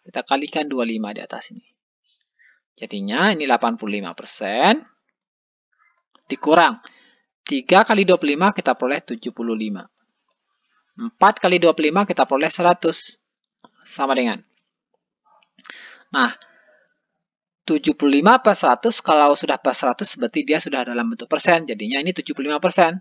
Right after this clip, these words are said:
Berarti delapan puluh lima persen dikurang tujuh puluh lima persen sama dengan sepuluh persen. Nah, perhatikan. Ini satu per sepuluh, ini nol koma satu, ini persen.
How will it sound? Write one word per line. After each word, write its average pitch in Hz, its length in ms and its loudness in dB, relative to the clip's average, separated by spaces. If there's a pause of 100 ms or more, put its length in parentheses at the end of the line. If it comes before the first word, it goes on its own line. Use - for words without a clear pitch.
(300)
Berarti 185 400 0 (480)
delapan 190 480 2
puluh 202 240 4
lima 175 400 4
persen 117 720 -2 (240)
dikurang 185 640 4
tujuh 127 320 -10
puluh 143 240 -2
lima 151 160 -2
persen 160 400 -4 (1040)
sama 120 480 -2
dengan 160 480 0
sepuluh 139 880 -6
persen. - 480 -12 (1120)
Nah, 117 80 -14
perhatikan. 208 640 2 (440)
Ini 208 320 4
satu 156 400 2
per - 160 -2
sepuluh, 127 720 -2
ini 190 160 4
nol 175 240 4
koma 123 320 -2
satu, - 480 -2
ini 160 320 -6
persen. 139 400 -4